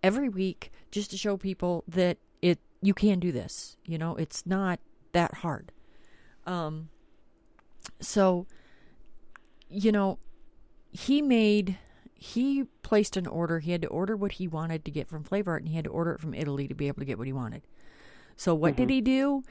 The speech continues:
Speaker 1: He went all in and ordered one of everything they had.
Speaker 2: Oh, wow.
Speaker 1: No,
Speaker 2: I
Speaker 1: no,
Speaker 2: w-,
Speaker 1: no, no.
Speaker 2: yeah.
Speaker 1: No, no, no. Not just their vape flavors, Margo.
Speaker 2: Everything?
Speaker 1: Yeah.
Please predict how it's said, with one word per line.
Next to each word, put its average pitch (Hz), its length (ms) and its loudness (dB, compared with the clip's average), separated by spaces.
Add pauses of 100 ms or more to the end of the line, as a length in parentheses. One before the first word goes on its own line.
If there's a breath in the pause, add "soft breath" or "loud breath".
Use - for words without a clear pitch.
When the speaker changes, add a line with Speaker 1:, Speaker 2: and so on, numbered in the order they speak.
(100)
Speaker 1:
He 226 240 2
went 190 460 2 (100)
all 233 300 6
in 196 420 4 (300 soft breath)
and 180 160 0
ordered 170 440 2 (540)
one 196 320 6
of 170 120 2
everything 175 440 2
they 156 120 0
had. 143 340 -6 (1700 loud breath)
Speaker 2:
Oh, 156 100 4 (240)
wow. 143 320 4 (640)
Speaker 1:
No, 208 160 8
Speaker 2:
I - 20 10
Speaker 1:
no, 220 120 6
Speaker 2:
w-, 220 60 4
Speaker 1:
no, 220 160 4
no. 214 140 6
Speaker 2:
yeah. 147 200 2 (340)
Speaker 1:
No, 214 160 6
no, 220 160 6
no. 175 240 2 (220)
Not 196 280 2
just 247 240 -2
their 240 140 2
vape 220 260 2
flavors, 160 460 -8
Margo. 143 300 -4 (1200)
Speaker 2:
Everything? 165 500 -2 (440 soft breath)
Speaker 1:
Yeah. - 140 -12